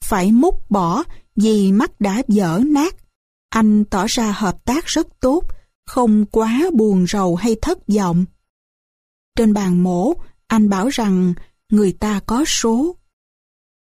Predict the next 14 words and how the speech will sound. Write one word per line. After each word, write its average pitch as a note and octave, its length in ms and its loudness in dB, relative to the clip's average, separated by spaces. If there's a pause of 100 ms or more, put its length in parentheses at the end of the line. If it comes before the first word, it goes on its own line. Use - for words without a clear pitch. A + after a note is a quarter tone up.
Tôi C4 160 2
hỏi A3+ 540 0 (240)
anh A3 220 2
có C#4 120 -2
dự G3 400 0
cảm A#3 320 0
gì G3 380 0
trước D#4 160 -2
khi A#3+ 180 0
bị F3 180 0
tai C4 240 -2
nạn F#3+ 320 2
này F#3+ 280 0
không? B3 340 -2